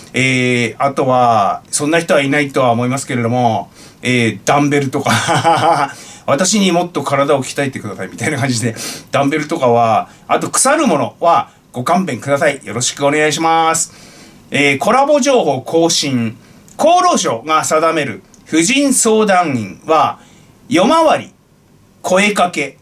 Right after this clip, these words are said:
を最低週一回やること条件。えー、あとあの、被害女性との相談を、あの、最低週一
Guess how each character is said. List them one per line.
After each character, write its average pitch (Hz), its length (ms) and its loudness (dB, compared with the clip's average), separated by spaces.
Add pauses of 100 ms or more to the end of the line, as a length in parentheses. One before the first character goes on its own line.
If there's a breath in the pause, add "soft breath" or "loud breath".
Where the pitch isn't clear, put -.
(120)
を 185 300 0 (140)
最 277 380 0
低 277 260 0
週 269 340 0
一 160 200 -8 (100)
回 175 240 2
や 160 140 2
る 160 80 -4
こ 151 100 -6
と 131 140 -6
条 123 260 -2
件。 104 300 -6 (260 loud breath)
え 147 160 0
ー、 165 80 2
あ 185 80 2
と 175 100 2
あ 127 60 2
の、 123 80 -2
被 214 160 0
害 277 240 0
女 277 160 0
性 185 180 0
と 165 140 -2
の 160 320 0 (160)
相 180 380 0
談 151 420 -2
を、 175 320 0 (260 loud breath)
あ 139 140 4
の、 143 240 4
最 254 300 0
低 269 240 -2
週 285 280 0
一 175 200 -4